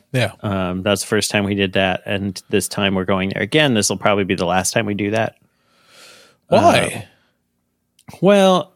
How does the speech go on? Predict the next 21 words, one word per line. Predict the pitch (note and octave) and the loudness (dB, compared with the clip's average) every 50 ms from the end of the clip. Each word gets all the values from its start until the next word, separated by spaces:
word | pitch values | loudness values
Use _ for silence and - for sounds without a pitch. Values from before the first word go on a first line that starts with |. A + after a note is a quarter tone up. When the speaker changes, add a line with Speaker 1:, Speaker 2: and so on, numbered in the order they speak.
| _ _ - | _ _ 0
Speaker 2:
it's, | E3 D#3 - - - - - - _ _ _ _ _ | 2 2 2 0 -4 -4 -6 -8 _ _ _ _ _
well, | - C#3 B2+ A#2+ - - A#2 | 2 4 4 2 0 -2 -2
first | - D#3 C#3+ A#2 | 0 0 0 2
of | - | 2
all, | A#2+ G#2 G#2 | 2 2 2
it's, | F2+ - - A#2 - - | 0 -4 -6 -8 -6 -6
it's | - G#2 - - - - | -6 -4 -4 -4 -2 -2
not | A2+ G#2 - - | -2 -2 -2 -4
cheap | - - A2 G#2+ G2+ - _ | -2 0 0 0 0 -2 _
to | - G#2+ F#2 | -4 -2 -2
fly | F2 F#2+ - - - A2 G2 F#2+ G2 | -4 -6 -12 -4 0 2 2 2 2
around | F#2+ F#2+ F#2+ F#2 F2+ F#2 F#2 F2+ - - - _ _ _ _ | 2 0 0 -2 -2 -4 -6 -10 -12 -16 -18 _ _ _ _
places. | - F#2 F2+ F2 - - - - G2 - - - _ _ _ - | -2 -2 -2 -2 -2 -6 -6 -4 -6 -6 -6 -8 _ _ _ -12
Speaker 1:
Yeah. | A#2+ A2+ - - _ _ _ _ - | -12 -10 -12 -14 _ _ _ _ -2
Speaker 2:
Um, | A2+ G#2 G2+ G2+ F#2+ F#2 F#2 F2+ C3+ | 0 2 2 2 2 0 0 -2 -2
Speaker 1:
It's | B2 - | -2 2
Speaker 2:
and | C3 G2+ | 2 4
Speaker 1:
not? | A#2+ C#3+ | 4 4
Speaker 2:
this | F#3 F3+ | 4 2
is | D3 A#2+ - | 0 0 2
like, | C3 A2+ G2+ - - - | 2 2 2 0 -6 -14